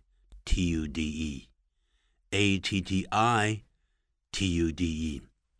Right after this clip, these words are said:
这个 attitude，态度啊，是一个很好的字，因为它跟介词叫toward，T O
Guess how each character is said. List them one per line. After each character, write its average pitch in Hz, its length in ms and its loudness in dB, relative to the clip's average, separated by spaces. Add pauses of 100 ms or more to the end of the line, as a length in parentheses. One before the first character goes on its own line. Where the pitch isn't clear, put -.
(480)
这 113 100 0
个 185 120 0
attitude， 104 720 6
态 170 340 2
度 85 200 -6
啊， - 140 -12 (360)
是 120 160 2
一 101 40 8
个 65 60 -2
很 139 220 4
好 76 140 -4
的 69 120 -8
字， - 280 -8
因 95 140 -2
为 95 60 -2
它 95 160 0
跟 120 460 0 (480)
介 147 240 8
词 85 260 -4
叫 87 240 2
toward，T - 1400 -4
O 92 340 -2